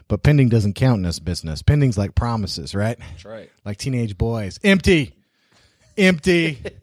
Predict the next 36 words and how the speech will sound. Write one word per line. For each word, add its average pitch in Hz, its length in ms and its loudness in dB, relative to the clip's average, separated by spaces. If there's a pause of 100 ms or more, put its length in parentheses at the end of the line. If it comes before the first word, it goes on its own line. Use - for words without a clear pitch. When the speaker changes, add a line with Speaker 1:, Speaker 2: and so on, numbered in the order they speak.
(540)
Speaker 1:
And, 147 480 0
uh, 147 560 2
we 156 80 4
only 160 140 4
deal 151 280 4
with 139 320 0
the 127 80 -2
facts 120 320 -2
here. 98 160 -4
So 113 160 -2
we're 110 120 -2
at 110 100 -10
three 147 140 4
hundred 147 200 4
and 127 100 -4
forty-three, 135 540 0
so 117 140 -2
I - 20 -2
apologize 117 500 0
for 107 140 -4
that. 110 340 -2
But 180 280 2
I 131 80 0
did 123 160 0
get 120 120 2
the 110 120 0
other 110 160 2
number 85 240 -4
correct. 78 480 -10 (500)
Last 104 240 2
week 107 140 2
we 104 60 4
were 98 80 2
at - 100 -8
fifty-nine 110 760 0
million. 123 380 2